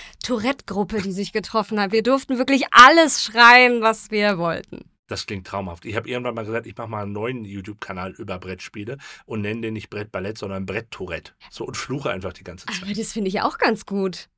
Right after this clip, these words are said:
Speaker 2: Ja, ja. Wobei wir möchten uns da natürlich nicht über irgendwelche Krankheiten lustig machen. Also Disclaimer vorweg, ihr seht uns nach. Ich hab auch immer die Ausrede, ich komme aus dem Ruhrpott. Ich hab halt die Ruhrpott-Kodderschnauze.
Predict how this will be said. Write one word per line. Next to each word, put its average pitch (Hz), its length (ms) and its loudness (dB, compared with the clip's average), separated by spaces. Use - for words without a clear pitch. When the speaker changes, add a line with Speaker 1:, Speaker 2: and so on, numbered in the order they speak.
Speaker 2:
Ja, 110 320 -6
ja. 110 160 -10
Wobei 139 240 2
wir 147 60 0
möchten 156 380 -4
uns 135 260 -8
da 123 120 -2
natürlich 120 340 -6
nicht 139 200 -8
über 120 180 -4
irgendwelche 110 400 -6
Krankheiten 101 720 -10
lustig 98 420 -14
machen. 95 360 -14
Also 90 400 -14
Disclaimer 143 580 0
vorweg, 123 380 0
ihr 123 140 -4
seht 139 260 -4
uns 120 200 -12
nach. 110 260 -6
Ich - 180 -6
hab 139 100 -6
auch 113 100 -8
immer 120 180 -6
die 110 120 -6
Ausrede, 110 360 -6
ich 98 100 -16
komme 104 180 -10
aus 101 100 -10
dem 104 100 -10
Ruhrpott. 107 580 -8
Ich 104 120 -12
hab 101 120 -10
halt 107 160 -8
die - 40 -8
Ruhrpott-Kodderschnauze. 95 1080 -8